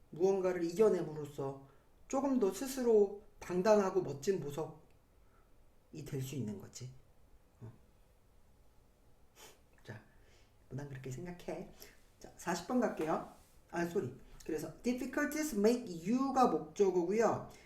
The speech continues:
네가 보석이 되는 거지. 보석이 네가 되는 거지. 그러니까 목적격 보호가 돼요.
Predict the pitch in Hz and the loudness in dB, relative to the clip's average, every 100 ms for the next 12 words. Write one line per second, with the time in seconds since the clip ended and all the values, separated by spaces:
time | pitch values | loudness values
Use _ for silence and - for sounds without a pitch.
0 | - 160 208 247 233 - 196 240 233 262 | -18 -8 0 4 4 6 4 4 0 0
1 | 214 190 185 170 160 135 - 196 226 214 | 4 6 6 4 2 -2 -2 -2 0 0
2 | 185 170 214 208 196 170 127 - 202 - | -2 0 2 6 6 4 -2 -6 -10 -12
3 | 131 123 123 196 175 127 127 - - 123 | -6 -4 -4 -2 -2 -4 -6 -10 -8 -8
4 | 127 - 202 214 - - - - - - | -6 -2 0 0 -6 -18 -20 -20 -20 -20
5 | - 127 120 143 170 101 | -10 -4 -4 -4 -4 -8